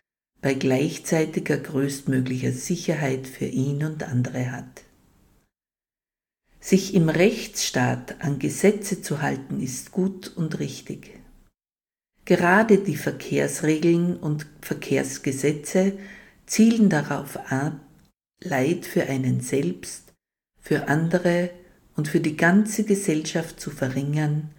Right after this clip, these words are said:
oder gar zu verhindern. Vielleicht ist manchmal ein Gesetz übertrieben,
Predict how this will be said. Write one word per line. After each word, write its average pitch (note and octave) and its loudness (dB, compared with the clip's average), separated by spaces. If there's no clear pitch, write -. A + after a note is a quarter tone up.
oder C#3 0
gar C3+ -2
zu D3 -6
verhindern. B2+ -2
Vielleicht G#3+ 6
ist - 0
manchmal D#3 2
ein C3 -2
Gesetz B2+ -4
übertrieben, C3 0